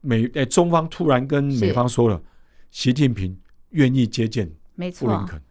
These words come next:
Speaker 2: 是。
Speaker 1: 我坦白讲啦，
Speaker 2: 这不在计划之内的，对不对？
Speaker 1: 对，我坦白讲啦，
Speaker 2: 嗯。嗯。
Speaker 1: 这个是应该本来就是美方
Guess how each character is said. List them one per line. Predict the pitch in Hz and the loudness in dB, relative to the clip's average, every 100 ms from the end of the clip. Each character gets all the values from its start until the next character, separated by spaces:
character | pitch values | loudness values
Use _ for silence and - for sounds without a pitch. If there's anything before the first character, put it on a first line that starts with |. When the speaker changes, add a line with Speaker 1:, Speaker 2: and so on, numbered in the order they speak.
| _ | _
Speaker 2:
是。 | - 233 160 - _ _ - - - | -12 -6 -6 -8 _ _ -20 -20 -2
Speaker 1:
我 | 175 | 0
坦 | 135 107 | 0 2
白 | 113 | 2
讲 | 139 | 2
啦， | |
Speaker 2:
这 | 214 | 0
不 | |
在 | 254 220 | 0 -2
计 | - 240 | -2 -4
划 | 220 226 180 | -4 -6 -8
之 | 180 190 | -8 -8
内 | 190 190 151 | -6 -6 -8
的， | - | -8
对 | - | 0
不 | |
对？ | 117 87 | 0 0
Speaker 1:
对， | - - - | -4 -12 -4
我 | 180 | -2
坦 | 185 117 | 0 0
白 | 113 | 0
讲 | 117 92 82 | 0 -4 -8
啦， | 85 208 | -10 -6
Speaker 2:
嗯。 | 202 170 | -6 -6
嗯。 | 165 _ - | -10 _ 0
Speaker 1:
这 | 202 | 0
个 | 170 143 | 2 0
是 | 123 - 165 - - - - _ _ - - | 0 -2 -2 -4 -12 -20 -20 _ _ -20 0
应 | 175 190 190 | 2 2 0
该 | - 180 185 | 0 2 2
本 | 180 127 | -2 -2
来 | 113 | -2
就 | - 151 | -2 -2
是 | - 131 - - | -2 -6 -6 -2
美 | 135 107 | 2 2
方 | 107 143 | 2 -2